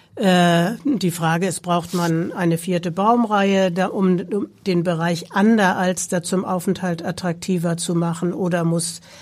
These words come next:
nicht eigentlich die Straße ein Stück Richtung Alster geschoben werden? Da gibt's noch unterschiedliche Ideen. Eigentlich war die Planung schon relativ weit. Aber,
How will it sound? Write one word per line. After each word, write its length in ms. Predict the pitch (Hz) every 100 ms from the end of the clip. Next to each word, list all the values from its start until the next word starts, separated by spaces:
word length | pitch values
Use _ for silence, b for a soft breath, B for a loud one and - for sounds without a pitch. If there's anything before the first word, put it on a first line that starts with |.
| B -
nicht 280 | 175 170
eigentlich 640 | 190 180 185 180 180 175 170
die 160 | 180
Straße 520 | 165 - 170 165 170 180
ein 180 | 165
Stück 380 | 165 - 175 165
Richtung 380 | 185 165 180 170
Alster 440 | 202 202 196 196
geschoben 460 | 180 175 - 185 180
werden? 160 | 180 180
Da 80 |
gibt's 320 | 175 214 196 -
noch 180 | 185
unterschiedliche 840 | - 208 202 190 - 190 190 175 175
Ideen. 600 | 196 175 185 196 214 214 B B B B
Eigentlich 640 | 214 185 190 202 190 -
war 180 | 190 180
die 140 | 180
Planung 600 | 170 - 180 175 180 170 170 B B B B B
schon 580 | - - - - 175 175
relativ 640 | 170 190 180 170 180 165 170
weit. 520 | 160 165 202 - - b b b b b -
Aber, 560 | 185 175 175 170 170